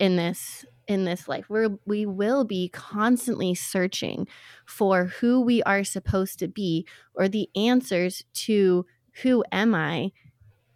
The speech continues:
in life if we do not have that solid foundation of, "I know who I am because I know my creator, and I know my creator was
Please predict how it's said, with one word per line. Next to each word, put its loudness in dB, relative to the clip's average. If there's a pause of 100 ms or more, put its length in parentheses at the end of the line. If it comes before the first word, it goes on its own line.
(180)
in 4
life 0 (140)
if 4
we 2
do 2
not 2
have 2 (340)
that 0
solid 0
foundation 0
of, 0 (160)
"I 2
know 4
who 2
I 0
am 2
because -2
I 2
know 2
my 2
creator, -2
and -6
I 4
know 4
my 2
creator 2 (540)
was 4